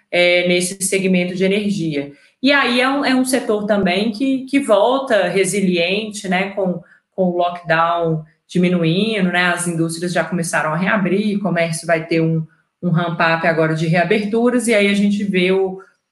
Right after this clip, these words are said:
nesse setor, pelo menos, uma estabilização, uma retomada um pouco mais resiliente, tendo, tendo sido endereçado ali os, os piores meses. Então,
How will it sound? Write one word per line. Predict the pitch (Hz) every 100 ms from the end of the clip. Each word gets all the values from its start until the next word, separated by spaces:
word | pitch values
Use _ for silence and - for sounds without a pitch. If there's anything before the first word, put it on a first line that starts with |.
| _ 185
nesse | 180 202 202
setor, | - 180 180 175 170 - _
pelo | 175 165 165
menos, | 160 170 190 208 202 196
uma | 196 202 202 196 190
estabilização, | 190 190 185 185 202 202 202 - 175 196 202 185 160 - _ _
uma | 180 175 180 180
retomada | 175 185 196 185 165 175 180 185 185 185 180
um | 185
pouco | 190 185 220
mais | 208 190 196
resiliente, | 196 196 208 208 208 180 190 220 - 254 - - _
tendo, | - 196 220 233 226 202 180 -
tendo | 208 208
sido | 226 220 202
endereçado | 214 208 214 190 190 190 175 175 175
ali | 170 170 185 196
os, | 202 202
os | 196 -
piores | 202 185 190 208 196
meses. | 185 165 147 143 - 160
Então, | 160 190 208 226